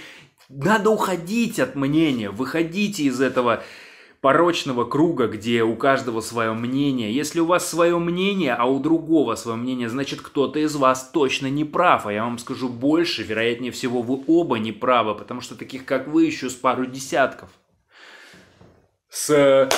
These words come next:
со своим мнением об, об, об окружающем мире. Ну что же, я вам могу сказать, что прямо в интернете можно реально,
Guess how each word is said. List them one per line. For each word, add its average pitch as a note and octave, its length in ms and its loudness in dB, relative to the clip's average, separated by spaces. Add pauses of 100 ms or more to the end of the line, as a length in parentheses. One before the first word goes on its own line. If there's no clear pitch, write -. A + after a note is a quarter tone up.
(120)
со D#3+ 200 0
своим D#3 480 4
мнением C#3+ 640 0
об, B2 160 2
об, B2+ 420 -2
об C3 340 2
окружающем C#3+ 720 -2
мире. C3+ 200 0
Ну A#2 100 -6
что - 180 -6
же, D3+ 120 -6
я A#2 120 -2
вам A#2 200 -6
могу A#2+ 160 -8
сказать, C#3+ 420 -6
что - 160 -8
прямо C3 300 -2
в A#2+ 120 -8
интернете C3+ 580 -4
можно G#2+ 360 -6
реально, A#2+ 560 0